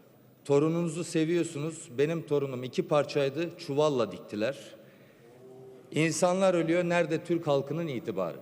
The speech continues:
Ben de bugün iktidar partisinin itibarından bahsetmek istiyorum sizlere. A K P itibarlı bir parti. Hatta bütün varlığı itibar üzerine kurulu.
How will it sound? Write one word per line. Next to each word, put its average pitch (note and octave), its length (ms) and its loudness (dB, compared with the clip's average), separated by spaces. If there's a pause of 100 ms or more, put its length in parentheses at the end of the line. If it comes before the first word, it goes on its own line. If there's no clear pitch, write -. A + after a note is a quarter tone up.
(1400)
Ben G#3 160 4
de G3+ 80 0
bugün G3+ 180 -2
iktidar F#3+ 440 0
partisinin E3 500 -2
itibarından D#3 640 2
bahsetmek G#2 520 -2
istiyorum G2+ 440 -8
sizlere. G#2 400 -8 (840)
A G3+ 160 2
K G3 160 2
P F#3+ 160 2
itibarlı C3+ 520 2
bir F2+ 60 -6
parti. D#2+ 420 -10 (880)
Hatta D3 320 0
bütün E3 240 -4
varlığı D3 260 2
itibar C3+ 380 0
üzerine F2+ 400 -6 (100)
kurulu. D#2+ 240 -14